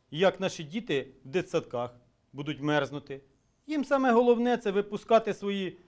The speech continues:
продукцію свою і ще її відправляти і в Росію. То, ви знаєте, я думаю, що потрібно жорстко працювати різними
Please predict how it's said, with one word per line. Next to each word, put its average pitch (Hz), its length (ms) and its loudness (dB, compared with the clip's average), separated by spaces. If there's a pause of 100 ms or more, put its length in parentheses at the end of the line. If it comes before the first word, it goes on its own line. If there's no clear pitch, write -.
(240)
продукцію 196 680 -2
свою 269 400 -6 (200)
і 214 60 -8
ще 269 320 -2
її 226 180 0
відправляти 214 580 2
і 196 40 2
в 180 60 -2
Росію. 104 460 -4 (1500)
То, 180 200 -4
ви 180 120 -4
знаєте, 196 380 -4 (400)
я 170 140 2
думаю, 160 280 -4
що - 180 -8
потрібно 143 480 -6 (600)
жорстко 220 640 -2 (180)
працювати 139 720 -6 (400)
різними 175 680 -4